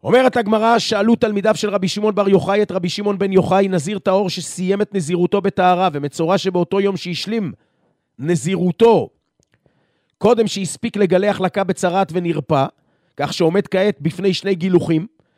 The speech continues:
האחד גילוח שלאחר השלמת נזירות כהלכתה, והשני גילוח ראשון של מצורע, מהו שיצא ידי חובתו על ידי שיגלח תגלחת אחת,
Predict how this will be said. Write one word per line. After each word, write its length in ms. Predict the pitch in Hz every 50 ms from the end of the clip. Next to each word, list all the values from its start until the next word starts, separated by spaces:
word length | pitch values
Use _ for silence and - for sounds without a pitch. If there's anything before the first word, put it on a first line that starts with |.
| _ _
האחד 380 | - 160 165 165 - 202 208 156
גילוח 340 | 139 180 180 190 208 196 -
שלאחר 360 | - 190 175 170 147 180 180
השלמת 380 | 185 - 180 175 180 185 - 165
נזירות 360 | 170 135 156 160 190 180 -
כהלכתה, 400 | - 180 160 151 160 156 - 180 180
והשני 340 | 170 156 - 160 160 170 175
גילוח 380 | 151 165 170 180 185 - -
ראשון 240 | 151 151 - 175 165
של 140 | 165 180 165
מצורע, 460 | 160 160 - - 156 135 120 123 127 135 - _ _ _ _ _ _ _ _ _ _ _ _ _ _
מהו 340 | - 110 175 226 247 233 202
שיצא 340 | - - 190 180 - - 208
ידי 220 | 208 196 208 214
חובתו 360 | 202 - 208 202 196 - 220
על 80 | 220 214
ידי 180 | 196 175 208 196
שיגלח 440 | - 202 202 175 202 208 226 208
תגלחת 500 | - - 196 151 202 220 202 - 196 -
אחת, 420 | 185 - 151 139 131 - - _